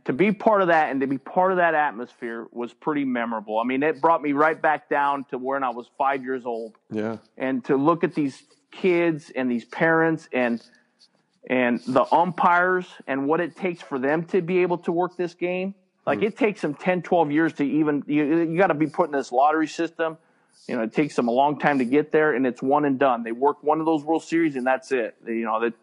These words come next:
Speaker 1: it's off to the next, next group of guys. But, man, that was, that was enjoyable.
Speaker 2: Now, was that something connected with Major League Baseball that they just had you guys, you know, as part of it? And, and was it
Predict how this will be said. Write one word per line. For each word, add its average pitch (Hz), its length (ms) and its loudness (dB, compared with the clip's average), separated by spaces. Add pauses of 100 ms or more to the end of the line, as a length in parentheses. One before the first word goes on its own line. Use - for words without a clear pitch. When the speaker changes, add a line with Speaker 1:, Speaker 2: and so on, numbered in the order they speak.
(160)
Speaker 1:
it's 117 200 -6
off 123 200 2
to 113 80 -8
the 113 60 -2
next, 117 340 -2 (500)
next 127 240 -2
group 113 180 -2
of 104 80 -2
guys. 107 280 0
But, - 340 -2 (440)
man, 143 320 4
that 160 220 2
was, 139 460 -4 (200)
that 151 240 2
was 143 200 0
enjoyable. 110 720 -4 (120)
Speaker 2:
Now, 135 160 4
was 131 120 0
that 139 180 2
something 139 320 0
connected 127 420 2
with 117 140 0
Major 117 240 4
League 107 180 0
Baseball 120 600 2
that 110 120 -4
they 117 120 4
just 107 220 0
had 113 400 2
you 113 60 -6
guys, 113 500 0 (380)
you 131 80 0
know, 113 140 4
as 110 120 0
part 120 300 0
of 123 100 0
it? 123 260 2
And, 120 300 0
and 127 220 2
was 131 200 4
it 135 220 0